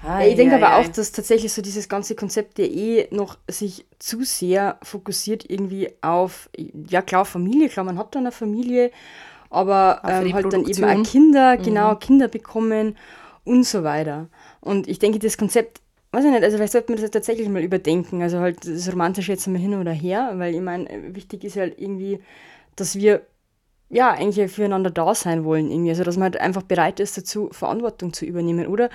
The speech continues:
Speaker 2: wie beispielsweise auch, also vor allem, wenn man jetzt mal kurz das Romantische weglässt, ich habe jetzt einfach auch nochmal so kurz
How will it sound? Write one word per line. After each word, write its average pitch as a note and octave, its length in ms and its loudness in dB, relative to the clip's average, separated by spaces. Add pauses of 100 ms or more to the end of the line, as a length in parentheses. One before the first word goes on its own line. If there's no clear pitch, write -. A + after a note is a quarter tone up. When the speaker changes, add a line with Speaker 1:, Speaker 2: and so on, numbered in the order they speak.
(300)
Speaker 2:
wie A3+ 120 -4
beispielsweise G3 920 -2
auch, F3+ 220 2
also E3+ 140 -10
vor - 120 -4
allem, F3 100 -2
wenn F3+ 80 0
man E3+ 80 0
jetzt - 100 -12
mal E3+ 160 -4
kurz - 220 -12
das E3 120 -10
Romantische D#3+ 440 -4
weglässt, G#3 520 -2
ich F3+ 60 0
habe E3 100 0
jetzt - 180 -6
einfach E3 260 -8
auch F3 60 -8
nochmal F#3 240 -8
so F#3+ 140 -14
kurz - 320 -14